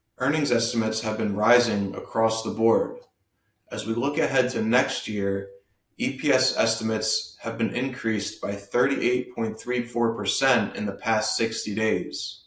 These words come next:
The twenty twenty-four Zacks consensus E P S estimate now stands at eighteen dollars and twenty-two cents a share,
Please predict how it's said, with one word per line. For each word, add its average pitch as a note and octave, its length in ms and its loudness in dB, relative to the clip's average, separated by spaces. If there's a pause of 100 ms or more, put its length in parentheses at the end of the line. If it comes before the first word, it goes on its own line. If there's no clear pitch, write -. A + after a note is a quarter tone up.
(500)
The G2+ 80 -10
twenty B2 380 0
twenty-four B2 760 2
Zacks A#2 440 0
consensus A#2 640 -2
E A#2 120 -2
P A#2 180 -2
S A#2+ 240 2
estimate G2+ 540 -2 (420)
now A2 220 0
stands A#2 400 0
at G2+ 160 -2
eighteen B2 440 -4
dollars A#2 400 6
and G2+ 120 0
twenty-two A#2+ 500 -2
cents A#2 320 0
a G#2 60 -4
share, A2 640 2